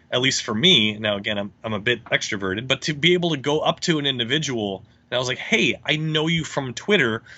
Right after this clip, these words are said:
we've talked," and them say, "Yeah, for sure," and, and then have a conversation has also made engaging at,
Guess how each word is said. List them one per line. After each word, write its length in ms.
we've 160
talked," 360
and 140
them 140
say, 160
"Yeah, 520
for 200
sure," 320
and, 260
and 200
then 100
have 220
a 60
conversation 920
has 120
also 460
made 220
engaging 680
at, 220